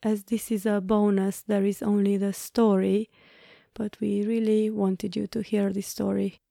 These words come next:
and would love to share a few of the others, but I cannot guarantee that we can do this before Christmas.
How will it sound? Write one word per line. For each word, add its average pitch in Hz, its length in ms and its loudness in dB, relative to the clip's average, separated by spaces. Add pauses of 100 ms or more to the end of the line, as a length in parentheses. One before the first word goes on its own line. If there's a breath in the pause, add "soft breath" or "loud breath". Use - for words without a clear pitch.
(180)
and 214 140 -2
would 196 120 -2
love 214 420 4
to 214 100 -2
share 196 580 2 (380 loud breath)
a 208 80 -2
few 208 260 2
of 202 140 2
the 196 100 2
others, 196 520 -2 (180)
but 196 360 -4
I 208 340 -4 (120)
cannot 214 400 4
guarantee 196 520 0
that 185 200 -6
we 196 80 -6
can 185 180 -4
do 185 120 -2
this 185 200 -6
before 208 360 -8
Christmas. 214 520 -10